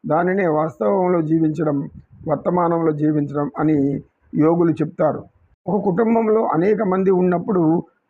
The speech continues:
ఒక వ్యక్తి విపరీతంగా ప్రవర్తిస్తూ ఉంటే, అంటే విపర్య వృత్తి కానీ, వికల్ప వృత్తి కానీ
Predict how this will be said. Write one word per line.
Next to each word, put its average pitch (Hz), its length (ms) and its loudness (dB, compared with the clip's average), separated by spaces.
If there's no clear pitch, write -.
ఒక 156 180 0
వ్యక్తి 175 600 0
విపరీతంగా 214 680 -2
ప్రవర్తిస్తూ 175 720 -2
ఉంటే, 147 500 0
అంటే 180 260 2
విపర్య 160 380 0
వృత్తి 185 300 -2
కానీ, 180 460 0
వికల్ప 175 360 -2
వృత్తి 180 300 -2
కానీ 165 500 0